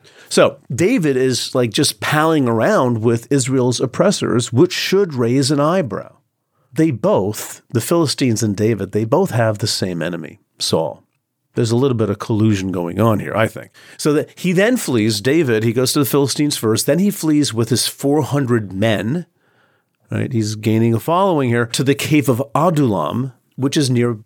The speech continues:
David's hometown of Bethlehem, where he really now begins consolidating some support for his kingship. And at the end of this section,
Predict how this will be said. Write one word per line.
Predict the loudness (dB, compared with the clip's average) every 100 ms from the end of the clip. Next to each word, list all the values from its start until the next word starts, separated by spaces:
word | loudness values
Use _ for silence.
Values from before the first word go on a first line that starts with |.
| 4
David's | 4 4 0
hometown | 0 0 0 -2 -2
of | -6 -2
Bethlehem, | 0 0 -2 -4 -4 -8 -12 -18 0
where | 2
he | 4 2 -2
really | 0 0 2
now | 2 2
begins | 0 0 0 0
consolidating | -2 -2 -2 -2 0 2 2 2 0 2 0
some | 0 0 -2
support | -2 -4 -2 -4 -6
for | -2
his | 0 0
kingship. | 0 -2 0 0 0
And | 2
at | 0
the | 0 -2
end | 0 2
of | 0
this | 0 -2
section, | -2 -4 -6 -8 -8